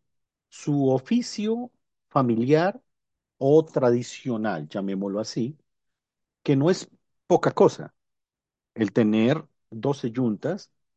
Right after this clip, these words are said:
pues, implica que Eliseo no es una persona de la base social, sino que realmente es una persona con recursos. No estoy,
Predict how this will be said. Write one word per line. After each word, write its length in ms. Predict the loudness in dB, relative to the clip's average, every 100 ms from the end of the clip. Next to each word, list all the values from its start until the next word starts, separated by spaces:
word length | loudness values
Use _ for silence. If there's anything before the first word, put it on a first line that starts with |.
| _ _
pues, 280 | -2 -2 -6
implica 880 | -4 -4 -4 -4 -4 -6 -8 -10 _ _ _ _
que 760 | -2 2 2 2 0 0 -2 -8 _ _ _ _ _ _ _ _ _ _
Eliseo 880 | 0 0 0 2 6 8 6 2 _ _ _
no 400 | -4 0 2 4 2
es 240 | 2 -4
una 240 | -6 -4 -2
persona 760 | -2 -4 -4 -6 -4 -4 -6 -10 _ _ _ _ _ _ _ _ -4
de 180 | 2 6
la 140 | 6
base 420 | 6 4 2 -6
social, 640 | -8 -12 -2 0 0 -2 -16 _ _ -4
sino 320 | 0 0 0
que 160 | -2
realmente 600 | 0 2 2 0 -2 -2
es 140 | -4 -4
una 140 | -8
persona 680 | -6 -4 -4 -4 -6 -4 -8 _ _ _ _ _ _
con 180 | -2 0
recursos. 920 | 2 0 2 0 0 -4 -12 -14 -16 _ _ _ _ _ _ _ _
No 240 | 0 2
estoy, 360 | 2 4 4 4